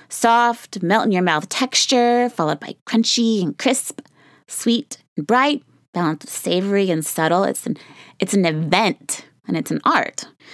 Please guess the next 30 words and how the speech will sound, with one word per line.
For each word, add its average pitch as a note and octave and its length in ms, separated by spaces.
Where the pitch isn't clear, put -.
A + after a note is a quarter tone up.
The F#3+ 120
whole C#4+ 340
tradition B3+ 380
of G#3 100
kaiseki G3 460
is E3+ 100
based E3+ 260
around F3 200
telling D#3+ 240
a D#3+ 40
story G#3+ 360
with G3 140
food, E3 380
and D#3 120
like E3 200
any C#4+ 200
art G#3 200
form, D#3 400
it - 80
requires E3 500
practice A3+ 640
and F#3 120
refinement, F3+ 760
which E3 180
is D#3+ 120
what D3+ 240
Nikki E3 280
has - 400
in D3+ 140
spades. - 600